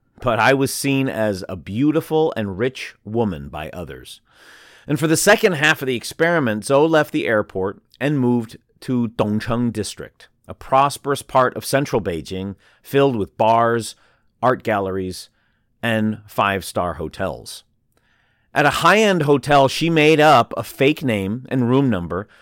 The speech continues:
to register at the front desk, which allowed her to access the public bathrooms. For the first time in days, she enjoyed a comfortable shower and even used the sauna and the steam room.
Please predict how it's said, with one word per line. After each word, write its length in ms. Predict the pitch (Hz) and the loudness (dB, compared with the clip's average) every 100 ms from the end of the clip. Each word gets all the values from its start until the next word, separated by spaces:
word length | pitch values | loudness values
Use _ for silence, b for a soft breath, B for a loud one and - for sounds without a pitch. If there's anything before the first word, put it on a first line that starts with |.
| b | b
to 100 | - | 0
register 680 | 135 143 156 165 - 123 117 - | 4 4 4 0 2 4 4 0
at 120 | 120 | -4
the 80 | 127 | -4
front 280 | 113 98 | -2 -4
desk, 460 | - 120 - - - b b - | -2 -2 -2 -10 -16 b b -6
which 180 | 139 147 | 0 2
allowed 380 | 135 147 208 | 4 4 4
her 300 | 170 160 151 b b - | 2 0 0 b b -8
to 140 | 156 | -4
access 480 | 135 143 - 135 123 | -2 -2 -2 -2 -2
the 100 | - | -4
public 380 | 120 101 95 - | -4 -4 -4 -2
bathrooms. 640 | 117 131 - 67 - - _ _ _ _ _ | -2 -2 -6 -16 -18 -20 _ _ _ _ _
For 160 | - 147 | -2 -2
the 80 | |
first 300 | 143 196 180 | 4 4 4
time 240 | 175 170 156 | 2 2 2
in 100 | 131 | 4
days, 320 | 143 147 131 | 6 6 4
she 180 | - 131 | 2 0
enjoyed 360 | 127 123 120 | 0 4 2
a 20 | 104 | 2
comfortable 460 | - 131 156 147 | -2 -2 -2 -4
shower 480 | 151 127 98 95 95 b b | 0 2 2 0 -2 b b
and 100 | 139 | 0
even 300 | 160 202 175 | 2 2 2
used 240 | 123 123 | 2 0
the 80 | 113 | -4
sauna 560 | - 165 185 135 73 - _ - | -2 2 4 2 -2 -12 _ -10
and 140 | 101 | -6
the 40 | 107 | -6
steam 380 | - 135 165 98 | -8 -10 -8 -10
room. 220 | 62 | -12